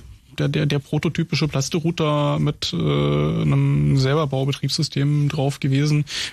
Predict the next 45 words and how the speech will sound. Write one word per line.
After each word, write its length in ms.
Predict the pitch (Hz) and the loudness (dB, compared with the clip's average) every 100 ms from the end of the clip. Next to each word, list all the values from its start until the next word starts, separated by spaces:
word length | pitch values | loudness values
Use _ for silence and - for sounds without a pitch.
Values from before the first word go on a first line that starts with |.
| - | -4
wo 60 | 127 | 0
man 140 | 143 | 2
halt 140 | 135 | 2
wirklich 320 | 127 131 170 - | 0 -2 -4 0
in 80 | |
so 60 | 135 | 0
einem 160 | 131 131 | 2 0
kleinen, 340 | - 156 190 | 0 0 2
günstigen 420 | 160 185 - 160 | 2 0 0 0
Gerät 340 | 139 135 151 - | 2 0 -2 0
mal, 680 | 143 139 139 139 147 135 | 2 4 4 2 2 2
ähm, 240 | 131 131 135 - - - _ | 2 2 0 -4 -20 -20 _
ja, 200 | 156 147 | 0 0
selbst, 420 | 110 117 - - - | 2 0 -2 -8 -6
äh, 40 | 143 | -2
rumbasteln 1080 | 139 143 165 143 185 170 147 135 - 156 | 0 0 -2 0 2 0 0 -2 0 0
konnte, 380 | 147 147 160 165 | 2 0 2 2
nicht 200 | 147 143 | 2 0
nur 220 | 151 143 | 2 2
an 100 | 147 | 2
der 120 | 143 135 | 4 4
Hardware 320 | 139 - 165 | 2 2 2
oder 180 | 160 151 | 2 2
so, 140 | 143 | 2
sondern 220 | 139 135 | 2 2
auch 120 | 156 | 2
an 60 | 156 | 2
der 100 | 139 | 2
Software 480 | 131 139 - 180 175 - - - | 2 -2 0 0 0 -4 -14 -6
und 140 | - 156 | -4 0
einem 160 | 135 | 2
das 120 | 135 | 2
halt 120 | 139 135 | 0 -2
völlig 280 | 135 127 | 0 -2
offen 220 | - - 170 | -2 -2 0
lag, 300 | 151 147 - | 0 -2 -4
mit 180 | 143 135 | -2 0
dem 140 | 139 139 | 2 0
Gerät 340 | 127 131 - | 0 -2 -2
zu 80 | - | -6
tun, 440 | - 147 147 151 | 0 0 2 0
was 160 | 147 131 | -2 0
man 100 | 139 | 2
möchte. 320 | 143 - 156 127 - - - - - | 2 0 -4 -6 -12 -20 -20 -18 -2
Und 240 | 127 123 | 0 0